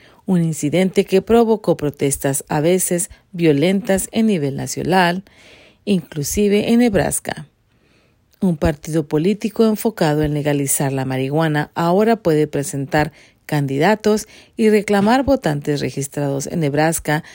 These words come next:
después de obtener el reconocimiento oficial del estado. El partido legal Marijuana Now cumplió con los requisitos para calificar como partido político. La designación permite a los votantes registrarse en el partido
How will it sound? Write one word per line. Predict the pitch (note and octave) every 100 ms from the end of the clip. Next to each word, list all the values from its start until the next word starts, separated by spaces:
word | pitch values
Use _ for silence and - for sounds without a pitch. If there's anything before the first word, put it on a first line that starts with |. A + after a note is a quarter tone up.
| - - -
después | E3+ - G3+ G3+
de | G3+
obtener | G3+ G3+ F3 D3 -
el | F3+ D#3+
reconocimiento | F3+ F#3+ F#3+ - G3+ G3+ A3+ C4+
oficial | C4 B3 - D#3 C#3
del | - C#3
estado. | C#3+ - C3 D#2+ - _ _ _ _ _ _ _ -
El | F#3 E3
partido | D#3+ D3 - E3
legal | E3 E3 D3 C#3+ C#3 D#3+ -
Marijuana | E3 D3+ C#3 C3+ C3+ B2+ -
Now | C#3+ C#3 C3 C3 F#3 _ _ _
cumplió | - G#3+ G3 G#3 A#3
con | A#3+ C4+
los | B3+
requisitos | G#3+ - D#3+ D3+ C#3+ C#3 -
para | C#3 C3+
calificar | - - - C#3 - C#3+ D3 - _ _ -
como | F#3+ F3+
partido | D#3 D3 - D3+ D3
político. | D3 D3 C#3+ - - - - - _ _ _ _ - -
La | F#3 E3+
designación | E3 F#3+ F3 D3+ - E3+ D#3
permite | D3+ D#3 E3+ F3
a | D#3+
los | D3+
votantes | D#3 - C#3+ C#3 C#3+ C#3
registrarse | C3+ - C3+ - E3+ E3 F#3
en |
el | F#3+ F#3+
partido | G3+ F3 C3+ C3 C#3+